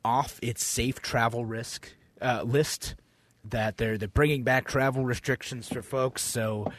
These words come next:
it, it, this means a lot less than you think it is. I have a few friends who are planning to go to vacation in Greece in, like, two weeks, and they're like, "Oh my goodness, what's, what's going on?" Uh, I'm sure, but, uh, and I, and I have other friends who are going to,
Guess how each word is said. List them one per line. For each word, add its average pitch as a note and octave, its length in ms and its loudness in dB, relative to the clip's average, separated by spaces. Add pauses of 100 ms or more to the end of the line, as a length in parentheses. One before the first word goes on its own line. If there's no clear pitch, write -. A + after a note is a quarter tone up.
(300)
it, D3 220 2
it, - 320 -2 (680)
this C3+ 260 6
means G3 280 6
a D3 80 6
lot C3 240 8
less B2+ 240 4
than B2 100 -4
you A#2 100 0
think B2+ 220 -2
it C3+ 60 6
is. C#3+ 160 6
I D#3+ 140 10
have D#3+ 100 10
a F#3 80 12
few F3+ 160 6
friends C#3 400 4
who B2+ 100 4
are A#2 80 4
planning B2 440 2
to B2+ 120 0
go B2 280 4
to - 140 0
vacation A#2 680 0
in A2 380 -4 (460)
Greece C3 440 0
in, A#2 140 -8
like, G#2+ 200 -4
two B2 200 -2
weeks, B2 520 -2 (500)
and C3+ 160 0
they're C3 300 6
like, G2+ 200 0
"Oh C#3+ 80 0
my C3 140 -4
goodness, D3 480 -6
what's, - 340 -6
what's C3 120 -8
going B2 200 0
on?" C#3 280 -6 (180)
Uh, - 40 -10
I'm A2+ 280 -4
sure, A#2+ 280 0
but, G#2+ 360 -4
uh, A2+ 340 2
and C3 160 2
I, B2 40 4
and B2 120 2
I B2+ 40 4
have B2+ 140 4
other C3+ 180 2
friends B2+ 260 -2
who B2 80 -2
are A2+ 40 -4
going A#2 240 -2
to, A#2 140 0